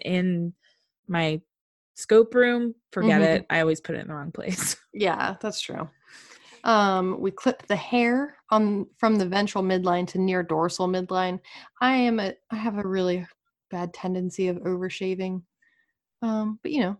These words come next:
Speaker 2: that can't be too bad.
Speaker 1: Yeah, I, uh, I don't know if I overshave.
Speaker 2: I like hair to be far away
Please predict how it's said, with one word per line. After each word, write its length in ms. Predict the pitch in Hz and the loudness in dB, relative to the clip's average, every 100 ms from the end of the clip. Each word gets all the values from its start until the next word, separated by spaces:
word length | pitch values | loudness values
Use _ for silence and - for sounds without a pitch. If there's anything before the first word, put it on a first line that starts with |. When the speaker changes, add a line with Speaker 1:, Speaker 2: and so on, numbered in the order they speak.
| _ | _
Speaker 2:
that 140 | 320 | -10
can't 140 | - 160 | -6 -6
be 80 | 156 | -6
too 160 | 151 | -8
bad. 200 | 165 214 240 _ | -6 -6 -6 _
Speaker 1:
Yeah, 380 | 302 349 339 302 | 2 2 2 0
I, 300 | 262 277 269 - | -2 -2 -4 -8
uh, 200 | 269 277 262 - - | -8 -8 -12 -20 -4
I 60 | 220 | 0
don't 120 | 277 | 2
know 100 | 277 | 2
if 80 | 247 | 2
I 160 | 202 - | 2 2
overshave. 920 | 175 175 165 165 - 151 143 151 - - _ | 2 2 2 0 -2 -4 -2 -4 -8 -20 _
Speaker 2:
I 140 | 240 247 | 2 4
like 320 | 240 208 - | 4 0 -6
hair 320 | - 202 180 | -10 -2 0
to 100 | 175 | 0
be 160 | 170 165 - _ | -2 -6 -8 _
far 320 | 247 247 240 202 | 2 4 6 4
away 300 | 175 160 | 4 2